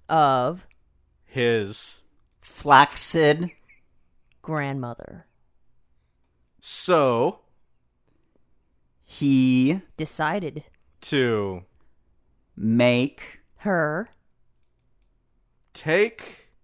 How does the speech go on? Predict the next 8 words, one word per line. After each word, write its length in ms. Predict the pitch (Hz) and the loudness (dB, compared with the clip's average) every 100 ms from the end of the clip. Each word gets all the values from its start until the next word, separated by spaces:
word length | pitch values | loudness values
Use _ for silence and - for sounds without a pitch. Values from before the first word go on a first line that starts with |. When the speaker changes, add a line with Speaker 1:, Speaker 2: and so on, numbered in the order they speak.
| _ _ _ _ _ _ _ - - _ _ | _ _ _ _ _ _ _ -20 -20 _ _
Speaker 3:
a 720 | 123 123 127 127 131 135 160 170 _ _ | 4 6 6 4 4 2 0 -6 _ _
Speaker 1:
bath. 440 | 427 349 143 - - _ _ _ _ _ _ _ _ _ _ _ _ _ _ _ _ _ _ _ _ _ | -2 -2 -4 -10 -20 _ _ _ _ _ _ _ _ _ _ _ _ _ _ _ _ _ _ _ _ _
Speaker 2:
So 840 | - - - 120 101 95 92 90 - _ _ _ | -14 -10 -4 -2 -2 -4 -6 -8 -12 _ _ _
Speaker 3:
he 720 | _ 131 123 120 120 135 127 _ _ _ | _ -2 -2 -2 -2 -4 -8 _ _ _
Speaker 1:
Could 520 | 208 170 156 139 165 - _ _ _ _ _ _ _ _ _ _ _ | -6 -4 -4 -8 -12 -18 _ _ _ _ _ _ _ _ _ _ _
Speaker 2:
eliminate 840 | 147 156 180 135 101 113 - - _ _ _ _ _ _ _ _ | -2 2 4 2 -2 -6 -8 -20 _ _ _ _ _ _ _ _
Speaker 3:
the 880 | 113 110 127 131 131 135 139 147 151 - _ _ _ _ _ _ _ _ _ _ _ _ - | -16 -6 0 2 4 4 4 4 2 -4 _ _ _ _ _ _ _ _ _ _ _ _ -6
Speaker 1:
flaccidity 1600 | - - - - - 226 220 214 - 254 262 233 170 147 110 | -6 -6 -14 -16 -16 -4 -4 -4 -6 -4 -2 -2 -4 -6 -8